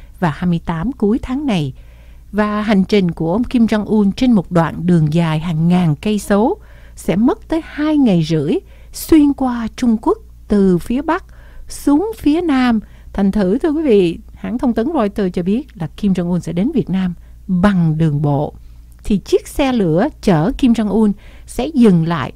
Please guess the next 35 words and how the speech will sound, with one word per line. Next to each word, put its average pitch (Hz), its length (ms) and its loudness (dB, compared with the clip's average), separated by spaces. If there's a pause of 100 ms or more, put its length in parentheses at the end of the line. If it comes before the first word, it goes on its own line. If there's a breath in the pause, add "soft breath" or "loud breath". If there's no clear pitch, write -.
ở 165 100 -4
Đồng 180 380 0
Đăng, 175 280 -2 (380 soft breath)
là 196 220 -2
một 175 200 -2
thành 165 160 -2
phố 214 440 -2 (160)
ở 160 120 -4
Việt 185 240 -2
Nam 185 440 0
nằm 165 400 2 (140)
ở 151 140 -2
biên 208 220 4
giới 190 320 0
giữa 180 400 0
Việt 165 320 0
và 151 80 -4
Trung 185 260 0
Quốc. 339 180 0 (520 soft breath)
Rồi 196 280 2
lãnh 180 220 0
đạo 165 300 -2 (260)
của 143 260 -4
bên 196 200 0
phía 196 220 -2
Bắc - 260 -6
Triều 156 160 0
Tiên 175 320 0
Kim 180 180 -4
Jong-un 175 400 0 (360 soft breath)
sẽ 262 300 -2
được 214 240 4
đưa 247 440 2
bằng 180 360 -2
xe 240 540 -6